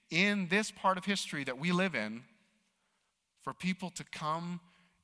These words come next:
into relationship with God, into right relationship with God, for their sins to be forgiven, for them to have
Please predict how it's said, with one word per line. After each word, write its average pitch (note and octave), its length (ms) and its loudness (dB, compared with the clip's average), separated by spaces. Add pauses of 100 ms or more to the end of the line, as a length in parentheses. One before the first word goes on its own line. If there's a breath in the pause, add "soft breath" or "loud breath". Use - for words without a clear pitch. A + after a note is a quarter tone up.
into D#3 420 -6
relationship B2+ 680 -8
with A2 140 -14
God, G#2 300 -4
into B2 260 -10
right B2 320 -2
relationship B2 600 -10
with A2+ 120 -14
God, G#2 280 -8
for - 120 -14
their G#2+ 140 -10
sins D3 400 -6
to D3+ 100 -12
be C#3 120 -12
forgiven, A#2 540 -12 (200 loud breath)
for B2 140 -14
them B2+ 220 -8
to B2+ 80 -10
have A#2 200 -6